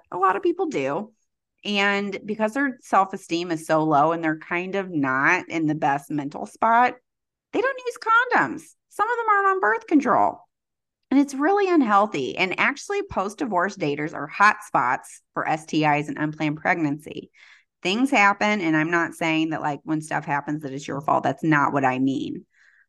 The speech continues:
But what I do think is that do everything you can to try to prevent these things, because it just, who, people don't, we don't wanna deal with this stuff if we can avoid it as much as we can. And if you're someone who is very active in the dating world,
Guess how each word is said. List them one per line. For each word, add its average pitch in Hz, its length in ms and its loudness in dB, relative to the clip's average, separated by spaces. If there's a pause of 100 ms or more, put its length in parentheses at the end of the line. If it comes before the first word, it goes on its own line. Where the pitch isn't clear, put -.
(100)
But 156 200 0
what 160 120 4
I 135 140 2
do 175 320 -2
think 156 460 -4
is 156 120 -2
that 143 200 -4
do 151 160 4
everything 151 420 0
you 139 160 -4 (160)
can 220 720 0 (340)
to 170 140 -10
try 156 360 -2
to 143 100 -6
prevent 151 480 -2
these 147 180 -4
things, 135 320 -6
because 156 320 -4
it 143 100 -6
just, 139 300 -8 (200)
who, 226 520 -4
people 254 260 0
don't, 202 160 -2
we 240 140 2
don't 196 120 4
wanna 131 200 2
deal - 200 -6
with 135 100 -8
this 139 120 -6
stuff 156 300 -4
if 151 100 -2
we 143 80 -2
can 139 140 -2
avoid 131 340 -2
it - 140 -2
as 139 100 -4
much 135 220 -6
as 143 80 -8
we 143 100 -6
can. 127 400 -4 (300)
And 170 120 0
if 170 60 -2
you're 202 140 2
someone 185 280 0
who 156 160 4
is 170 280 2
very 147 420 0
active 147 400 0
in 143 80 -2
the 135 80 -2
dating 180 380 -2
world, 139 400 -2